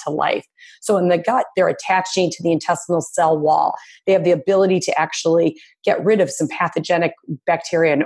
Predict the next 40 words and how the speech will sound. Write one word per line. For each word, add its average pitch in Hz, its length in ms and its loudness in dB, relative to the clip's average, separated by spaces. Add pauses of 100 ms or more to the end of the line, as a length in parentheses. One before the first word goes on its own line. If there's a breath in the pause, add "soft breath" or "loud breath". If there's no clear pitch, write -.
overgrowth 165 580 0
of 139 80 -6
bacteria. 151 560 0 (400 loud breath)
And 208 80 2
then 214 120 4
they 196 100 2
have 165 180 0
the 185 80 2
ability 185 480 2
to - 160 -4
actually 165 360 -2
bring 180 360 0
p-, - 380 -14
uh, 151 80 2 (100)
good 240 180 2
bacteria 160 600 0
that 156 120 -2
we 175 120 -2
create. - 340 -2
They 170 200 -2
create 165 260 -2
compounds 170 420 -2
and 160 120 2
nutrients 175 480 -2 (320 loud breath)
to 165 80 -2
bring 180 180 0
the 156 100 2
good 202 240 2
bacteria 160 640 0 (260 loud breath)
almost 170 320 -4
back 160 280 -2
to 147 60 -6
life 156 440 -2
and, 147 240 0
um, - 340 -2
and 170 220 0
really 196 240 2
make 170 220 0
this 165 160 -4
lush, 165 400 0